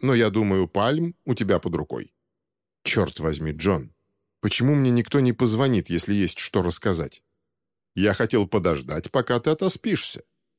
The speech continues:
Эннвек брюзгливо закончил разговор и позвонил Пальму. Руководитель исследовательской станции «Стробери» тут же взял трубку. «А», догадался он,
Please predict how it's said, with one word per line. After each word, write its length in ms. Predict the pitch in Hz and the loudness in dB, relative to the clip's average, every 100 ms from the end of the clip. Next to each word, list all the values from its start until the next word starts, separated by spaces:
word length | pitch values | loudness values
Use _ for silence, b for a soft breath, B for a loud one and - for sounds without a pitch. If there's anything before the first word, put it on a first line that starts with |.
| _ _ _ _ _ _ _ - | _ _ _ _ _ _ _ -2
Эннвек 500 | 107 104 120 147 - | 2 2 2 0 -2
брюзгливо 680 | 92 101 95 82 87 78 80 | 0 2 2 0 -2 0 -2
закончил 680 | 80 - 85 76 - 76 | -2 -2 -4 -4 -4 -4
разговор 500 | 85 82 78 101 143 | -4 -4 -2 0 0
и 180 | 156 175 | 0 -2
позвонил 640 | 170 143 104 98 87 113 131 | 0 0 0 0 0 -2 -6
Пальму. 560 | - - - 117 - _ _ _ _ _ _ _ _ - | -10 -12 -12 -18 -20 _ _ _ _ _ _ _ _ 0
Руководитель 760 | 107 104 95 92 92 101 92 | 0 2 2 2 0 -2 -2
исследовательской 760 | 95 - 95 80 76 85 - 85 | -4 -2 -2 -2 -4 -6 -4 -6
станции 640 | - 90 78 - 82 80 | -4 -4 -2 -2 -2 -2
«Стробери» 720 | 80 - 120 117 87 76 71 _ _ | -4 -4 0 0 0 -2 -4 _ _
тут 220 | - 135 110 | 0 0 2
же 140 | 123 | -2
взял 280 | 101 87 90 | 0 -2 -2
трубку. 500 | - 73 - 73 - _ _ _ _ _ _ _ - | -4 -10 -10 -12 -12 _ _ _ _ _ _ _ 0
«А», 360 | 170 175 82 80 _ | 2 2 0 -6 _
догадался 600 | - 87 87 82 73 - | -4 -2 0 -2 -4 -6
он, 140 | 71 | -8